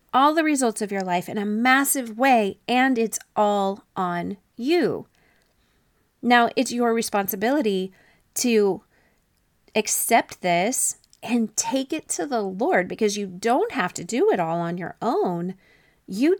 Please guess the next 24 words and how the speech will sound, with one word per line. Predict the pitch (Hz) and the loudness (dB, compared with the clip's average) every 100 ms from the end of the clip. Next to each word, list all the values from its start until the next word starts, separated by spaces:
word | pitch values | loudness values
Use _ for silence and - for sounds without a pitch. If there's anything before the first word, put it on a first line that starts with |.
| - | -2
do | 277 240 | -4 -4
this | 196 214 208 208 - - _ _ | -2 0 2 0 -4 -6 _ _
with | 190 202 226 214 - _ _ | -6 2 2 2 -2 _ _
Him. | - 240 170 156 175 _ _ _ _ _ _ | -2 0 0 -4 -10 _ _ _ _ _ _
He | - 294 | -4 0
wants | 294 208 202 226 277 294 | 0 0 0 0 2 0
to | - | -4
be | 226 220 | -2 -2
there | 196 180 | 0 0
with | 196 233 - | 0 -2 -4
you. | 52 - _ _ _ - | -12 -12 _ _ _ 0
But | 247 | 2
as | 254 | 4
long | 233 226 233 277 320 | 0 4 4 4 2
as | 285 233 | -2 0
you're | 214 202 196 | 0 2 0
waiting | 196 214 240 277 254 | 0 0 0 0 -4
for | 190 - | -6 -2
other | 214 214 214 | 0 0 -2
people | 220 202 190 | -4 -4 -4
to | 175 | -6
change | - 175 170 170 - | -6 -6 -6 -6 -6
and | 202 | -6
blaming | 214 214 202 196 | -2 -2 -2 -4